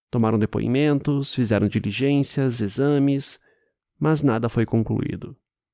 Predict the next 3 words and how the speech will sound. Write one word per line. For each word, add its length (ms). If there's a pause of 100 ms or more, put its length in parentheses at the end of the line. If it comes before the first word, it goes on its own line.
(1160)
Essas 360
investigações 1120
demoraram 640